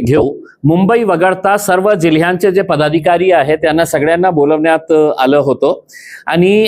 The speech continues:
आम्ही पहिलेही घोषणा केलेली आहे की आम्ही जिल्हा परिषद, पंचायत समिती, नगर परिषद,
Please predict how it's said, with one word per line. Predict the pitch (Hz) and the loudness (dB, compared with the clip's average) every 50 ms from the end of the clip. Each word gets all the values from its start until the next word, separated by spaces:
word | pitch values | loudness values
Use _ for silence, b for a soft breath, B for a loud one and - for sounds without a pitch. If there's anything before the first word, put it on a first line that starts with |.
| 202 147 - | -2 -4 -2
आम्ही | 151 165 185 202 208 | 0 0 2 0 0
पहिलेही | 208 208 190 170 170 180 190 196 202 190 190 208 214 214 | 0 0 0 0 2 2 2 2 2 2 2 0 0 0
घोषणा | 165 151 160 160 160 196 190 | 0 0 -2 -2 -2 -2 -4
केलेली | 180 175 175 175 180 185 185 185 | 0 0 0 2 2 2 2 2
आहे | 180 170 156 143 165 170 175 | 2 0 0 0 0 -2 -2
की | 175 - 185 180 | -2 -2 0 0
आम्ही | 175 165 160 165 175 165 | 0 2 2 0 0 0
जिल्हा | 139 139 143 156 160 | 0 0 0 0 0
परिषद, | 156 - 156 151 151 - 170 165 156 - | 0 0 -2 -2 -2 -2 -2 -2 -2 -2
पंचायत | 151 139 139 170 160 156 156 | -4 -4 -2 0 0 0 -2
समिती, | 156 - 156 151 151 147 151 160 156 160 | -2 -2 -2 0 0 0 2 2 2 2
नगर | 143 143 135 143 151 147 | 2 0 0 0 -2 -2
परिषद, | 147 - 151 147 151 147 - 170 156 147 147 143 156 | -2 -2 0 0 0 0 0 0 0 0 0 0 0